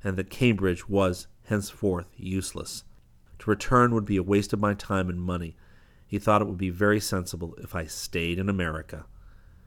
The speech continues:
It did not take me five minutes to come around to agreeing with him. I do not know whether it was entirely subjective, but it seemed to me there was some kind of a subtle poison in Europe,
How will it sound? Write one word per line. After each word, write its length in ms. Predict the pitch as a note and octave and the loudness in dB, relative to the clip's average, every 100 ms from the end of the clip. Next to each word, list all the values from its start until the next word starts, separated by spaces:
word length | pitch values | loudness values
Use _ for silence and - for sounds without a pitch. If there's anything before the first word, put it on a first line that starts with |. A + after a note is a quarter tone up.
| - - | -20 -12
It 80 | F#2+ | -4
did 100 | G#2 | 4
not 220 | A2+ A#2 | 4 4
take 260 | - A2+ F#2+ | 2 0 0
me 160 | F#2+ | -6
five 400 | - - G2+ G2 | -4 0 2 2
minutes 240 | G2+ F#2+ - | 0 -2 -6
to 80 | |
come 220 | F#2+ - F#2 | -8 -4 0
around 280 | F#2+ F#2+ | 2 0
to 140 | F#2 F2+ | 0 -6
agreeing 440 | E2 F#2 F#2+ F2+ | -4 -2 -2 -2
with 140 | E2+ E2 | -6 -8
him. 160 | D#2+ - - - - - - - - - | -10 -14 -20 -20 -20 -20 -20 -20 -20 -12
I 100 | F#2+ | -4
do 140 | A2 | 0
not 200 | A#2 A2+ | 2 2
know 200 | G#2 G#2+ | 6 6
whether 320 | G2 G2 F#2+ | 6 4 2
it 80 | F#2+ | 0
was 240 | E2 F#2 F2+ | -2 -4 -4
entirely 500 | F2 - G2+ F2+ F2 | -8 -2 0 0 -2
subjective, 600 | - E2+ G#2 F#2+ - E2+ | -6 -4 0 0 -2 -4
but 100 | F#2+ | -4
it 60 | |
seemed 280 | - A#2 B2 | 0 -2 0
to 80 | C#3+ | 0
me 340 | A2 G2 F#2 - - - | 2 2 0 -4 -20 -8
there 100 | - | 0
was 140 | G2 F#2+ | 0 0
some 200 | A#2 A#2+ | -2 -2
kind 240 | A2+ A2 | 0 0
of 60 | F#2 | 2
a 80 | F2+ | -2
subtle 420 | - A2 G2+ - | 0 0 0 -4
poison 500 | - - A2 A2 F#2+ | -10 2 4 6 2
in 100 | E2 | -2
Europe, 420 | E2 E2 D#2+ - | -4 -4 -6 -8